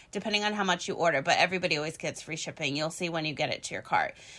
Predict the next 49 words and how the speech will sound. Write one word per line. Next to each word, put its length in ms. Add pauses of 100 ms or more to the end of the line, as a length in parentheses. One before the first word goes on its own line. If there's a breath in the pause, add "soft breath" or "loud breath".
(200 loud breath)
So 420
I 120
am 180
so 440
excited. 640
I 100
can 220
finally 580
announce 420
this, 320
and 160
I 140
am 180
going 280
to 60
be 120
giving, 420 (580 loud breath)
I'm 160
going 220
to 80
be 80
going, 500 (240)
oh 160
my 160
God, 140
I 80
can't 220
talk. 200
I'm 120
so 160
excited. 500
I'm 160
going 340
to 140
be 160
<laughs> 300
doing 420
a 120 (180)
giveaway, 880
so 460
many 220
giveaways 640 (480 loud breath)
with 300
my 160
apparel, 640
my 160
home 240
and 120
kitchen 640